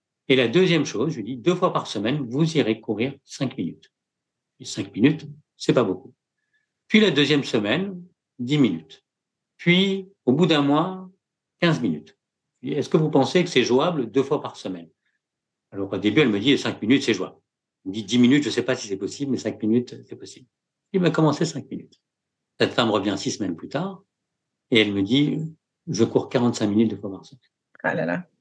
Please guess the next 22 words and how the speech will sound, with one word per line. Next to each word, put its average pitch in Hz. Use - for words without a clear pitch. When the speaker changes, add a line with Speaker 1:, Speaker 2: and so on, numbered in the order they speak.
Speaker 1:
En 110
fait, 143
c'était -
pas 139
c'était, 156
il 127
y 113
avait 123
un 131
frein 156
qu'elle 123
se 117
mettait 107
dès 123
le 127
départ, 123
qui -
était, « 131
Je 98
ne 143
peux -
pas, -